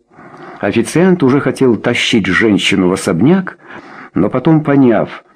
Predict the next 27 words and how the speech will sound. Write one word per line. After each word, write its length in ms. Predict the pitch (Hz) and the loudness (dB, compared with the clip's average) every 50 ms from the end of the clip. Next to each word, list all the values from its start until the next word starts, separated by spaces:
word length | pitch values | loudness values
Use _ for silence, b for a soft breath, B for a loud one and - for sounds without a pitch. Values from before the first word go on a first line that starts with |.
| b b b b | b b b b
что 280 | b - - - 117 110 | b -8 -4 -2 -2 -2
пересилить 760 | - 110 110 101 101 92 - - - 180 196 170 156 147 - | 0 0 2 2 2 0 0 0 0 2 4 4 2 0 0
себя 360 | - - 127 120 110 110 92 | -2 0 0 2 2 2 2
ему 220 | 90 92 98 110 104 | 2 2 2 2 2
будет 400 | 107 117 104 110 123 123 - - _ _ _ | 2 2 2 2 0 0 -2 -8 _ _ _
очень 600 | - 180 156 107 - - - 92 90 90 90 - | 0 2 2 2 0 -2 -2 0 0 0 0 0
трудно, 640 | 131 151 202 208 160 113 85 67 64 58 - - B B B B B B B B B B B | 0 2 2 2 2 2 2 0 0 -4 -6 -10 B B B B B B B B B B B
решил 360 | - 107 104 - 196 208 185 | -2 -2 0 2 2 2 2
подождать, 920 | 190 202 180 190 185 170 147 110 104 107 104 98 95 95 - - - - b b b b b b - | 2 2 2 2 2 2 2 0 0 0 0 0 -2 -4 -8 -18 -20 -20 b b b b b b -6
пока 260 | - 101 101 - - | -4 -2 -2 0 2
на 140 | 107 143 95 | 2 2 0
помощь 440 | 95 - 175 185 185 180 175 - - | 0 0 2 4 4 4 2 0 -2
к 80 | - - | 0 2
нему 400 | 165 165 160 160 160 165 - - | 2 4 4 4 4 2 0 0
не 200 | 107 104 120 127 | 0 2 2 2
придет 560 | 120 - - 95 80 69 - 131 151 170 175 - | 2 0 0 0 0 0 0 0 0 0 -2 -6
кто-то 460 | - - - - 123 131 - 131 123 | -12 -6 -4 -2 -2 -2 0 0 0
из 340 | 123 - - - 110 107 - | 0 -2 -2 -4 -4 -4 -2
сообщников. 920 | - - 87 78 71 - - - - - 57 - - - - - - - _ _ _ _ _ _ _ B B B B B B B B B B B B B B B B B B B | -2 -2 -2 -2 -2 -2 -4 -4 -4 -4 -4 -4 -6 -8 -10 -10 -14 -20 _ _ _ _ _ _ _ B B B B B B B B B B B B B B B B B B B
Плачущая 640 | - 147 165 196 202 - 131 120 - - - 110 107 | -2 2 2 2 2 2 0 0 0 0 0 2 2
рядом 340 | 104 107 104 98 98 95 98 | 2 2 2 2 2 0 0
женщина, 840 | 87 - 147 180 190 185 180 - - - 165 160 160 156 156 160 156 B B B B B B B B | 0 2 2 2 2 2 2 0 0 2 2 4 4 4 2 2 -2 B B B B B B B B
ее 240 | B - 120 156 175 | B 2 2 4 2
вздрагивающие 920 | 147 120 95 113 113 113 104 107 104 104 101 104 95 - - - 104 101 | 2 2 0 0 2 2 2 2 4 4 4 2 2 2 0 0 0 0
от 200 | - 113 101 - | 0 -2 -4 -2
рыданий 460 | 95 101 92 104 101 101 101 95 95 95 | -2 0 0 2 2 2 4 2 2 0
плечи 640 | - - - 156 185 185 185 - - 160 165 160 | -2 0 2 2 2 2 0 0 0 0 0 0